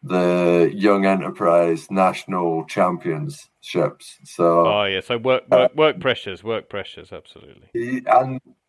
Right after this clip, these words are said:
Speaker 1: yeah, and, well, but it's stupid, isn't it? Because it's in Wellington. But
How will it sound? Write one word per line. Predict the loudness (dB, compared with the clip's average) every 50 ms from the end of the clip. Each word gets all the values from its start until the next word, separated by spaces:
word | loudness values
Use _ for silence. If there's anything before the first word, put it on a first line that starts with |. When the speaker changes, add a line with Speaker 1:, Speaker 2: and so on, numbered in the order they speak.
| -2
Speaker 1:
yeah, | 2 4 6 6 6 6 4 4 4 2 2
and, | 2 -2 -4 0 2
well, | 4 4 4 4 2 2
but | 2 2 2 2 0 -6 _ -2
it's | 0 0 0 0 -2
stupid, | -8 -2 0 0 0 2 0 -2 -2 -2 -2
isn't | -4 -4 -4
it? | -6 -4 -4
Because | -6 -4 -4 -4
it's | -4 0 2
in | 2 2 0 -2 -2 2
Wellington. | 4 4 4 4 0 -2 -4 -6 -8 -8 -8 -10 -12 -16 _ _ _ -16
But | -4 0 2 2 2 2 -2 -4